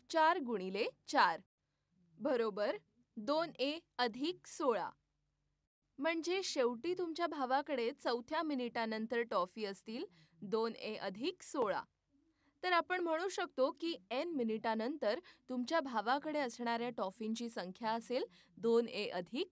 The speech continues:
चार एन. लक्षात घ्या की सुरुवातीला तुमच्या भावाकडे तुमच्या दुप्पट टॉफी होत्या, परंतु प्रत्येक मिनिटानंतर तुमच्या भावाला तुमच्या इतक्याच टॉफ्या मिळाल्या,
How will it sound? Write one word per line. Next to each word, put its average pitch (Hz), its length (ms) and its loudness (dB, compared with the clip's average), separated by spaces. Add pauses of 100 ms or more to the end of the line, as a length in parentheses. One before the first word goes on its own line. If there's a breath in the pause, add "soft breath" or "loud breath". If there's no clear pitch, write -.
(120)
चार 202 320 2 (140)
एन. 180 300 -4 (1500 soft breath)
लक्षात 294 440 0
घ्या 277 360 0
की 349 120 -2
सुरुवातीला 320 640 0
तुमच्या 254 340 -2
भावाकडे 233 720 -2
तुमच्या 254 420 0
दुप्पट 269 600 0
टॉफी 202 320 0
होत्या, 185 380 -4 (540)
परंतु 196 560 -2 (320 soft breath)
प्रत्येक 277 500 0
मिनिटानंतर 233 880 2
तुमच्या 254 300 -2
भावाला 233 540 0
तुमच्या 247 480 -2
इतक्याच 311 460 -4
टॉफ्या 220 340 0
मिळाल्या, 220 520 0